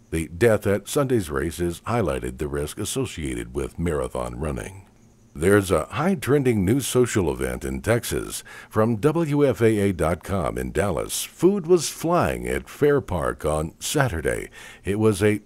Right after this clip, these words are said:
tomato battle. Hundreds of people let loose with tomatoes in a giant food fight that's one of several organized through an online campaign.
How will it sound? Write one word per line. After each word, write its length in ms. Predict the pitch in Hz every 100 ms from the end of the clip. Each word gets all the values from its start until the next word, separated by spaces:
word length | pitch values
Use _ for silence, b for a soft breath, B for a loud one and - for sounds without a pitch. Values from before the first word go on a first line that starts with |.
| -
tomato 640 | 143 135 160 175 95 92
battle. 720 | - 85 147 160 98 67 - -
Hundreds 380 | 202 190 117 120
of 140 | 127
people 460 | - 151 - 64 -
let 260 | 73 110 123
loose 400 | 90 87 - -
with 220 | 65 62
tomatoes 580 | 90 87 117 78 55 60
in 120 | 65
a 80 | 58
giant 560 | 64 - 107 139 98
food 280 | - 143 147
fight 360 | - 71 64 - B B B
that's 340 | 110 113 -
one 380 | - 104 143 117
of 160 | 92 92 -
several 560 | - 185 110 82 65
organized 680 | - 196 82 69 62 69 -
through 220 | - 131
an 120 | 82 69
online 540 | 127 151 92 92 85
campaign. 760 | 82 73 65 90 95 58 50